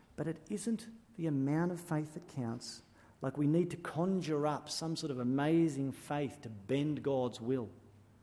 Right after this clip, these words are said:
We must simply have faith in God and his promises, like Abraham,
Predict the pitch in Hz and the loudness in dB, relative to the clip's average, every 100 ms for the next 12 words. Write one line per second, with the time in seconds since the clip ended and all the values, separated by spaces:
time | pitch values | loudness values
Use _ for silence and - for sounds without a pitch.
0 | - - - - - - 135 139 131 - | -20 -20 -20 -20 -20 -8 -4 -2 -4 -6
1 | - 214 208 214 156 175 180 - - 127 | -4 -4 -2 -4 -2 -4 -6 -10 -2 -2
2 | 131 - - - _ - - - - 123 | -2 -10 -20 -20 _ -20 -20 -20 -10 -4
3 | 113 127 135 151 143 120 151 - 131 135 | -2 4 6 6 2 -4 -6 -8 -6 -4
4 | 151 - 98 - - - _ - - - | -4 -6 -8 -10 -12 -14 _ -20 -18 -4
5 | 127 175 170 123 110 104 98 101 113 | 0 0 0 0 0 -4 -4 -8 -8